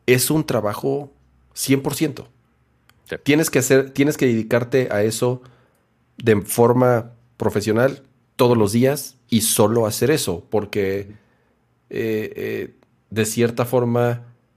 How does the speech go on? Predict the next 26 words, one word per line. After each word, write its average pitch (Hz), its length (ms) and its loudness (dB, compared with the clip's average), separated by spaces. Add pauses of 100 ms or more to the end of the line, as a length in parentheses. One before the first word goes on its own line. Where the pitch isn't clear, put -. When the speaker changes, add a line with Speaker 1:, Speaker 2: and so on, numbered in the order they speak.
(1400)
Speaker 1:
eh, - 400 -12
es 127 160 -4
la 135 140 4
única 147 360 4
manera 135 560 2 (100)
en 107 180 2
la 98 140 0
que 104 120 0
puedes, 110 840 0 (140)
eh, 95 640 -4 (360)
número 131 300 4
uno, 165 420 0
contenir, 117 540 0 (400)
digo, 104 320 -2
conteni-, 90 400 -6
producir 110 340 0
contenido 113 420 0
todo 113 280 2
el 90 140 0
tiempo, 101 360 -2
que - 80 -8
al 85 80 -8
final 92 300 -4
tú 95 100 -8
Speaker 2:
Correcto. 98 140 -10
Speaker 1:
como 90 300 -2